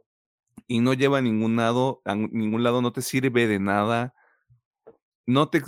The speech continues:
no te explican el personaje de, de Olivia Colman, de Sonia. ¿por qué está ahí? ¿Quién es? ¿Por qué nos importa que sea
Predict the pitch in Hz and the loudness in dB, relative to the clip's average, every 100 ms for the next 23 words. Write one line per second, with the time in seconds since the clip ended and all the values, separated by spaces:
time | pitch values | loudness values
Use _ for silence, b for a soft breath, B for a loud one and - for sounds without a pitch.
0 | - 143 151 156 - 139 139 135 120 - | -2 -2 -2 -4 -4 -4 0 0 -2 -4
1 | 101 104 107 120 113 104 92 85 92 90 | -4 -2 -2 0 2 2 2 0 -2 -4
2 | - 92 95 107 123 113 107 117 120 110 | -6 -2 -2 -2 -2 -2 0 0 0 -2
3 | 104 - 107 117 120 117 120 _ _ _ | -4 -4 -2 -2 -2 -4 -6 _ _ _
4 | _ _ - _ _ 120 113 - 143 - | _ _ -20 _ _ -2 -2 -2 -2 0
5 | 139 143 143 147 139 139 139 - 113 143 | 0 0 0 -2 0 0 -2 -6 -4 -2
6 | 143 127 113 127 131 139 - 113 127 123 | -2 -2 -2 0 -2 -2 -6 -4 0 2
7 | 127 123 | 2 0